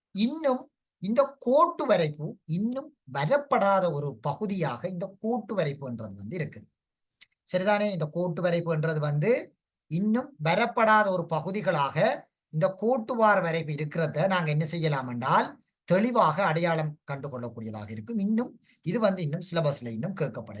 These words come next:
இல்லை. அது பெரும்பாலும் உங்களுக்காகவும் அமைய, அமையக்கூடிய சந்தர்ப்பங்களும் இருக்குது.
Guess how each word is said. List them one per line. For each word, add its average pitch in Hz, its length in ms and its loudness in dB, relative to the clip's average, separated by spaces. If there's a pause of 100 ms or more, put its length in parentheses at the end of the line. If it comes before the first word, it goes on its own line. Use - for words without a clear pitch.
(100)
இல்லை. 170 160 -6 (680)
அது 165 180 2
பெரும்பாலும் 202 500 4 (140)
உங்களுக்காகவும் 202 840 0
அமைய, 123 320 -4
அமையக்கூடிய 151 540 -2
சந்தர்ப்பங்களும் 113 600 -6
இருக்குது. 107 260 -6